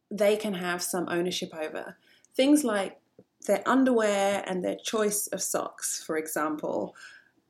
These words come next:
Those things are easier, or choosing between things, things like, you know, these pairs of shorts or those pairs of shorts.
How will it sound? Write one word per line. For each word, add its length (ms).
Those 280
things 280
are 100
easier, 400
or 340
choosing 360
between 560
things, 540
things 360
like, 380
you 100
know, 300
these 320
pairs 340
of 80
shorts 540
or 280
those 340
pairs 300
of 80
shorts. 600